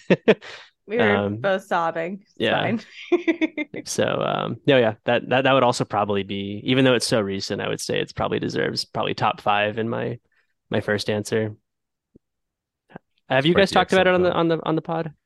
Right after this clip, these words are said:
Speaker 3: Um, we have gushed about it several times.
Speaker 1: Okay,
Speaker 3: We have not
Speaker 1: cool.
Speaker 3: covered it as a, uh, as a film, like, you know, featured in the, uh, in the podcast.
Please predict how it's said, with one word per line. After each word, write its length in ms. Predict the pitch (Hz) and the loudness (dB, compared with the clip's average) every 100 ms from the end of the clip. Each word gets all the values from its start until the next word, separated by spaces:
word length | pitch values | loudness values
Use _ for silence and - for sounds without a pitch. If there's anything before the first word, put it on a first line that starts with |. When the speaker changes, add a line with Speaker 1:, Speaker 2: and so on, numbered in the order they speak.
| _ _ _ _ _ _ - | _ _ _ _ _ _ -6
Speaker 3:
Um, 360 | 120 131 131 123 | -2 0 -2 -4
we 200 | - 120 | -2 2
have 120 | 185 - | 2 4
gushed 280 | 113 - | 0 0
about 200 | 92 101 | -2 -2
it 100 | 92 | -2
several 300 | - 98 90 | -4 -6 -4
times. 440 | 90 98 92 90 87 | -6 -2 0 0 0
Speaker 1:
Okay, 160 | 101 | -2
Speaker 3:
We 80 | 104 | 2
have 100 | 113 | 4
not 100 | 127 | 4
Speaker 1:
cool. 80 | - | 0
Speaker 3:
covered 340 | - 98 98 95 | -4 -2 2 2
it 140 | 92 | 2
as 200 | 95 90 | 0 -2
a, 220 | 90 87 82 | 0 -2 -2
uh, 200 | 78 80 | -4 -6
as 120 | 82 | -8
a 60 | |
film, 500 | 80 92 87 85 80 - | -6 -2 -2 -2 -8 -6
like, 320 | 76 78 - _ _ _ _ _ - | -6 -6 -12 _ _ _ _ _ -10
you 100 | 101 | -6
know, 140 | 73 | -6
featured 440 | 73 110 92 95 87 | -2 -2 0 -2 -2
in 160 | 85 | -4
the, 360 | 80 80 78 80 | -8 -8 -8 -4
uh, 400 | 80 78 78 78 - _ | -4 -4 -4 -6 -10 _
in 100 | - | -8
the 80 | 85 | -6
podcast. 760 | - - - - - - - | -4 -4 -4 -6 -6 -8 -12